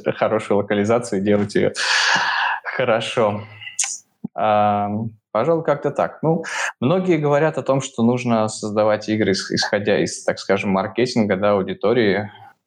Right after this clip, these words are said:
которая будет играть в нее. Собственно, вот что-то такое мы тоже пытаемся практиковать, так скажем.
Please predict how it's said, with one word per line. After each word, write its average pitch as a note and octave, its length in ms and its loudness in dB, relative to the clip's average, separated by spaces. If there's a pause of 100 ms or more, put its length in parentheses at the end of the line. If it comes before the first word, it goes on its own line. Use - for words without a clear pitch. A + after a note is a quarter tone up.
которая E2 340 2
будет D#2+ 280 0
играть F#2+ 320 2
в - 100 -10
нее. F#2+ 200 2 (580)
Собственно, A#2+ 420 -2
вот A2+ 140 0
что-то A#2+ 280 -4
такое A2 340 0
мы G2 340 -2 (600)
тоже G2+ 200 0
пытаемся F2+ 380 -2
практиковать, - 600 0
так - 120 -12
скажем. - 300 -2